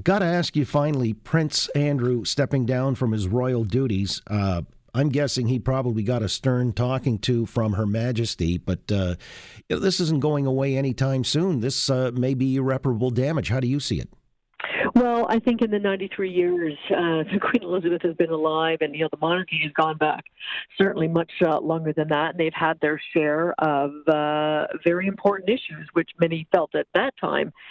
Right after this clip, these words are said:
Speaker 2: in those particular times, could have toppled the monarchy. But this, this is possibly the most serious issue ever to face the British royal family. You're dealing with, uh,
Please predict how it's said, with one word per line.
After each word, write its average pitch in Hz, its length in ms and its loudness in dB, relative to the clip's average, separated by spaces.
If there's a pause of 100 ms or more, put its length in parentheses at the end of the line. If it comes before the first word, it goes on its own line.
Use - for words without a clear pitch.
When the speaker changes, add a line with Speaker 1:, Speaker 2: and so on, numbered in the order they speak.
(120)
Speaker 2:
in 160 120 2
those 190 220 2
particular 156 420 0
times, 143 360 -2
could 147 120 0
have 139 180 -2
toppled 131 300 2
the 135 80 0
monarchy. 135 440 0
But 143 140 2 (100)
this, 277 240 2 (500)
this 254 260 2
is 180 180 -2
possibly 185 680 0
the 240 180 2
most 156 300 -2 (100)
serious 151 440 -2
issue 131 440 -2 (180)
ever - 340 0 (360)
to 175 80 4 (100)
face 165 260 0
the 165 80 2
British 147 340 0
royal 135 300 0
family. 151 380 0
You're 147 160 0
dealing 190 360 0
with, 165 220 0 (140)
uh, 143 200 2